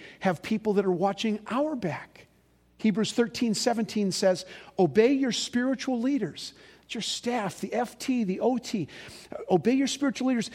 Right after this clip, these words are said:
and do what they say. Their work is to watch over your souls, and they are accountable to God." Man, I mean, we go away on vacation, right?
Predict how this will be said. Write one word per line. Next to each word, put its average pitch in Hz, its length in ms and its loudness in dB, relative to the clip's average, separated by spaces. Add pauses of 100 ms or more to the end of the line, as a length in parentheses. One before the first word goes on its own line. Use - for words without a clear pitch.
and 185 160 0
do 269 160 4
what 254 180 0
they 240 120 0
say. 240 240 0
Their 190 180 4
work 220 360 2
is 220 120 0
to - 120 -2
watch 175 420 2
over 233 340 4
your 214 300 2
souls, 147 680 -2 (360)
and 156 220 0
they 202 200 4
are 175 240 0
accountable 147 920 -6 (840)
to 151 100 -6
God." 196 440 -8 (500)
Man, - 120 -8 (720)
I 196 80 -2
mean, 208 100 4
we 233 120 4
go 262 100 0
away 226 260 4
on 151 140 -2
vacation, 156 540 0
right? 170 260 0